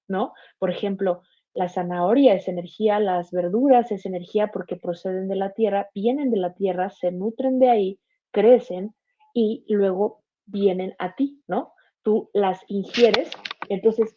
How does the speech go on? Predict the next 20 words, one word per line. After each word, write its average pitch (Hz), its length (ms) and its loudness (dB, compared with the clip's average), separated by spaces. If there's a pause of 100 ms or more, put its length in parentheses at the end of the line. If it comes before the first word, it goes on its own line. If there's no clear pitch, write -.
imagínate, 233 840 -2 (120)
eh, 185 160 -2
desde 190 300 0
los 185 260 -6
colores, 190 600 -2 (640)
desde 196 360 4
el, 190 260 0
eh, 185 480 0 (360)
el 208 140 6
aporte 214 400 0
nutrimental, 190 840 -2 (320)
te 220 60 2
está - 400 -4 (520)
alimentando 247 1000 4 (180)
no 220 220 0
nada 220 240 0
más 190 340 -10
el 190 200 -6
cuerpo 190 360 -4
físico, - 600 -10